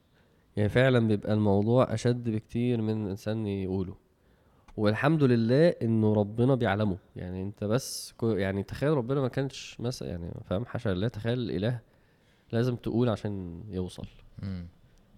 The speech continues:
Speaker 1: تشوف الموضوع كان يبقى صعب قد إيه على ال-، مثلًا الأم، اللي أنا لسه شايف أم برضو من أهل غزة وهي بتشتكي اللي هو "إحنا كنا عايشين في أماكن كويسة". حد شاف الفيديو ده؟ هي، آه، الفيديو مثلًا دقيقة،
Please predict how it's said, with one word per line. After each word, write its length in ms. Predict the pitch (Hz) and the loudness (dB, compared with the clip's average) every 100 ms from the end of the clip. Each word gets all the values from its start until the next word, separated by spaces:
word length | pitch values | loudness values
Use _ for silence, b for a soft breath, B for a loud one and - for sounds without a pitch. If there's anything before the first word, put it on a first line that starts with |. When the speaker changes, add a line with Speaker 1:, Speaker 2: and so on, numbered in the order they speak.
| - - | -20 -14
Speaker 1:
تشوف 180 | - 147 | -4 0
الموضوع 260 | 117 131 | 4 4
كان 140 | 131 120 | 4 2
يبقى 120 | 104 | 2
صعب 260 | - 131 123 | 2 2 0
قد 200 | 98 110 | -2 -2
إيه 160 | 139 | 0
على 240 | 107 104 98 | 2 0 -2
ال-، 440 | 98 95 92 98 | -4 -4 -6 -6
مثلًا 460 | 104 - 110 101 92 | -6 -4 -4 -4 -4
الأم، 400 | - 107 120 110 | -4 -2 -2 -2
اللي 200 | 95 104 | -2 -2
أنا 100 | 107 | -4
لسه 240 | 117 127 | -6 -6
شايف 220 | 123 117 | -6 -2
أم 220 | 123 123 | 0 0
برضو 360 | 113 120 131 139 b b b b b _ | 0 0 -2 -6 b b b b b _
من 80 | 98 | -2
أهل 200 | 113 117 | 0 2
غزة 340 | 113 127 127 | 0 0 0
وهي 220 | 110 120 113 | 2 2 0
بتشتكي 500 | - - 120 120 110 | -4 -8 -4 0 0
اللي 100 | 104 | 0
هو 120 | 117 | 0
"إحنا 160 | 110 110 | -4 -6
كنا 260 | 107 107 | -4 -2
عايشين 300 | 101 - 120 | -2 -2 -2
في 180 | 117 98 | -2 -2
أماكن 360 | 107 113 117 104 | -2 -4 -8 -6
كويسة". 360 | 104 113 113 | -4 -2 -2
حد 160 | 113 120 | -4 -4
شاف 240 | 123 117 | -8 -6
الفيديو 340 | 117 107 123 120 | -6 -6 -6 -8
ده؟ 100 | - B B B B B B - - | -10 B B B B B B -10 -2
هي، 200 | 123 135 | 2 2
آه، 400 | 127 113 107 101 | 2 0 0 0
الفيديو 300 | 104 120 147 | -2 -2 0
مثلًا 300 | 151 156 127 | 0 0 0
دقيقة، 380 | 113 139 151 160 | 0 0 2 0